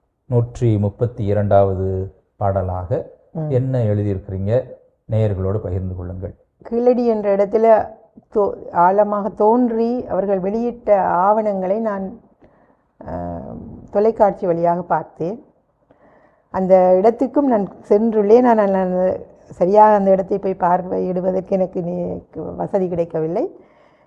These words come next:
Speaker 2: அதன் பின் நான் எழுதிய கவிதை இது. "ஆழத் தோண்டி கண்டனரே ஆதித்தமிழன் வாழ்வினையே,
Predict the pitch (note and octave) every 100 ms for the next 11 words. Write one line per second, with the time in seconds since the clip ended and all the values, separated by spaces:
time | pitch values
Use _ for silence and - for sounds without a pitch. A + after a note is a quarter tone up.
0 | - - - G#3 C4 C#4 C4 C#4 A3 F#3+
1 | F3+ F3+ F#3 F#3 F3+ - - E3 D3+ D3+
2 | C#3 C3+ G3+ F4+ - _ _ _ - G3
3 | A#3 D4 D4+ A#3 A3 A3+ A3+ A#3 F3 E3+
4 | E3+ D#3+ D3+ E3 B3 - _ E3 F#3+ G#3
5 | A#3 - F3 F3 F3 G#3+ G3 D#3 E3 E3
6 | D#3 C#3+ C#3+ F#3